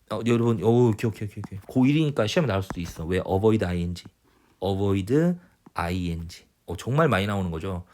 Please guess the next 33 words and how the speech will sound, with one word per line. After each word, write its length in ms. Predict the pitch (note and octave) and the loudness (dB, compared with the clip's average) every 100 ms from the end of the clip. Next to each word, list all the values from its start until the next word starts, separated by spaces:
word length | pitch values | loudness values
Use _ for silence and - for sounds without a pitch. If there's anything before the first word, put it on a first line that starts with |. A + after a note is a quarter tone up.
| - - | -12 -4
여러분, 240 | B2 C3+ | -2 0
이제 240 | A#2 G#2+ F#2 - | 0 -2 -6 -4
아이엔지 360 | - G#2+ C#3+ D#3 | 0 2 2 -2
쓰는 200 | D3+ B2+ | -2 -4
동사를 340 | G#2 G#2+ G#2+ F#2+ | -2 0 0 0
보통 340 | G2 A2 G2 - | -4 -4 -4 -2
enjoy 500 | G#2+ B2+ C#3+ D3+ B2 | 0 2 2 4 4
아이엔지로 360 | G2+ F#2 F2 | 0 -2 -4
외우죠. 280 | E2 E2 - - - _ _ - - _ - _ - | -6 -8 -12 -20 -20 _ _ -20 -20 _ -20 _ -4
I 220 | F2+ F2+ | -2 0
enjoy 720 | C2+ G2 G2 G2 A#2+ D3+ E3 - _ - _ _ - | -2 -4 -2 0 0 0 -2 -8 _ -20 _ _ -10
reading 560 | F#2+ G2 A2 C#3+ D#3 | -8 -4 -2 -2 -2
books. 460 | - F2 - - - | -4 -6 -8 -16 -14
이게 160 | - G2+ | -8 -6
제일 220 | F#2 A2 | -2 -2
유명한 300 | F#2+ A2+ A#2+ | 0 -2 -2
예문이죠. 600 | F#2+ G#2+ G#2+ F#2+ F#2+ D3+ - | -2 -2 -2 -2 -4 -6 -6
나 140 | F2 | -8
책 220 | F2 G3+ | -4 -4
읽는 200 | C#3 B2+ | -2 -2
거 80 | A#2+ | -4
좋아하는데요. 580 | - G2 A#2+ A2+ E2+ G2 - _ _ _ - _ | -2 -2 -2 -4 -6 -8 -12 _ _ _ -16 _
그때 320 | G#2+ - C#3 - - | -10 -6 -6 -10 -20
I 240 | - A2 G#2 | 0 0 0
enjoy 340 | G2 G#2+ A2+ | -2 2 2
reading 280 | G#2+ F#2+ F2+ | 2 2 -2
books. 200 | E2+ D#2+ - - G2 | -4 -6 -16 -10 0
like보다는 880 | G2+ D3 E3+ F3 D#3+ C#3 A#2+ A2 F#2 | 0 0 -2 -2 0 0 0 -2 -4
enjoy를 320 | G2+ C#3+ A2+ | 0 0 0
훨씬 220 | F#3 - | -2 -4
더 60 | A3+ | -4
많이 160 | B2+ F2+ | -4 -4
써요. 340 | D#2+ D#2+ F2+ | -8 -12 -14